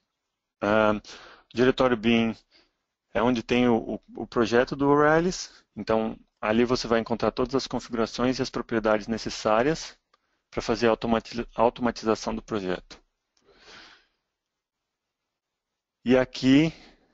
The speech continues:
o primeiro passo que a gente recomenda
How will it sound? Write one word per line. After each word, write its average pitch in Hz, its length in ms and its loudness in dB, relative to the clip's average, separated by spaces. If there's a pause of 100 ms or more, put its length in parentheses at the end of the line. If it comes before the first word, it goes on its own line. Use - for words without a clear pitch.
(120)
o - 100 -8
primeiro 135 420 2
passo 107 500 0
que 113 100 -8
a 107 40 -4
gente 113 240 -8
recomenda 117 760 0